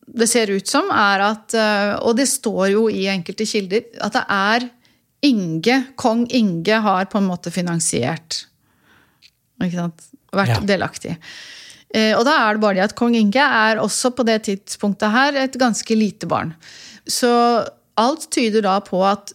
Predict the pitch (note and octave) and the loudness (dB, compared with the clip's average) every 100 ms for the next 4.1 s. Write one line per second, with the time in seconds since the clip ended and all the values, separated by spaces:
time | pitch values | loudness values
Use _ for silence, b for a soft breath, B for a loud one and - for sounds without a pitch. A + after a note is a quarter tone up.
0 | - G#3+ F#3+ - A#3 G#3 G#3 G#3+ - G3+ | -6 -4 -2 -2 0 2 0 0 -2 -2
1 | - A3 F#3 A3+ D4 A3+ G#3+ F#3+ F#3 G3 | 0 0 0 0 0 0 -2 -2 -2 -2
2 | F#3 F#3 F#3+ - F3+ F#3 F#3+ E3+ F3 F#3+ | -4 -4 -4 -2 -4 -4 -4 -4 -4 -6
3 | G3 F3+ F3+ F#3+ F#3+ - F3 F#3 - B3 | -4 -4 -4 -6 -6 -4 -4 -4 -2 0